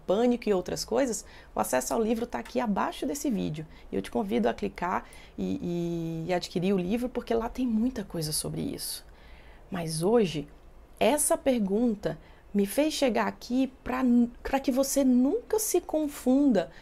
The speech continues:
quando a gente tá falando de sintomas relacionados à hipoglicemia reativa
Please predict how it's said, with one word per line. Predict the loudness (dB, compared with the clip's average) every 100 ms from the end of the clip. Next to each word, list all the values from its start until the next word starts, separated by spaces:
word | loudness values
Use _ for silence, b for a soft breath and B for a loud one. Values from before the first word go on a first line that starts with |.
| B
quando | -2 0 2
a |
gente | 2 2 0
tá | -4
falando | -4 0 2 2 2 0 -2 -6 B B
de | -8 -6 -6 B B -8
sintomas | 0 2 2 2 2 2 0 -2 -4
relacionados | -2 -2 0 0 0 0 -2 -4
à | -4 -2
hipoglicemia | -4 -4 -6 -6 -6 -4 -2 0 -2
reativa | -2 -2 -2 -4 0 0 2 -2